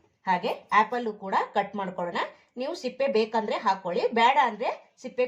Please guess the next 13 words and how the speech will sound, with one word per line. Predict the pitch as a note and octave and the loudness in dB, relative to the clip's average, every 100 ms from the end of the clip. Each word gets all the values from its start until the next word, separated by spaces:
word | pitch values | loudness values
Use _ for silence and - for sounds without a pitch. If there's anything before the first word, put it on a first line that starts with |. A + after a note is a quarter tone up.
| B3+ | -2
ಕೂಡ | F#3+ A3+ - A3 | 0 0 0 -6
ರಿಮೂವ್ | G3+ G3 F3+ | -6 -6 -6
ಮಾಡ್ಬೋದು. | E3+ E3 F3 D#4+ - _ - | -6 -6 -6 -6 -8 _ -2
ನಾನು | F#3 B3+ A#3 | -2 -2 -4
ಬೀಜ | C4 C4+ G#3+ | 0 2 2
ಮಾತ್ರ | F#3+ B3 G#3 | -2 -4 -6
ತೆಗಿತೀನಿ, | F3 F3+ F3+ C#4+ - - - | -10 -12 -10 -10 -10 -16 -14
ಸಿಪ್ಪೆನ | - B3 A#3+ G#3+ B3+ D5 - - | -8 -2 0 2 0 -2 -10 -4
ತೆಗಿಯೋದಿಲ್ಲ. | G3 F#3 F3 D#3+ F3 D#4 A#3+ | -4 -2 -6 -4 -2 -2 0
ಹಾಗೆ | G3 A#3+ C#4 - - | -2 -2 -6 -10 -8
ಕಟ್ | F#3+ G3+ | -8 -6
ಮಾಡ್ಕೊಂತೀನಿ. | F3+ D#3+ E3 D#3+ D#3+ A3 D5 - _ _ _ - _ _ _ _ _ _ _ _ _ _ _ _ _ _ - - _ - _ _ _ _ _ _ - _ _ _ _ _ - - - - - - - _ _ _ _ - | -10 -10 -12 -12 -8 -8 -8 -14 _ _ _ -20 _ _ _ _ _ _ _ _ _ _ _ _ _ _ -20 -20 _ -20 _ _ _ _ _ _ -20 _ _ _ _ _ -20 -16 -14 -6 -6 -6 -20 _ _ _ _ -6
ಕ್ಯಾರೆಟ್ | G3+ G#3 B3 B3+ | 2 2 2 -8